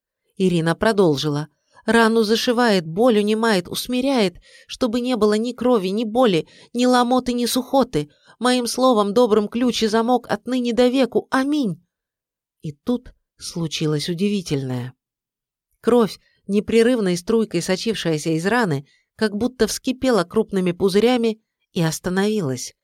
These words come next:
И даже сама рана на глазах уменьшилась в размерах. Антон снова пошевелился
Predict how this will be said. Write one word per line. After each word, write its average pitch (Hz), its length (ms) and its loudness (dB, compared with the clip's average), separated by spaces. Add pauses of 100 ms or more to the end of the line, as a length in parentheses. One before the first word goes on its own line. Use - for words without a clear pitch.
(420)
И 185 100 -2
даже 190 320 2
сама 220 360 0
рана 208 420 0 (240)
на 196 140 0
глазах 214 480 2
уменьшилась 208 600 -2
в - 40 -2
размерах. 220 680 -2 (800)
Антон 160 460 -2
снова 208 380 -2
пошевелился 214 840 -2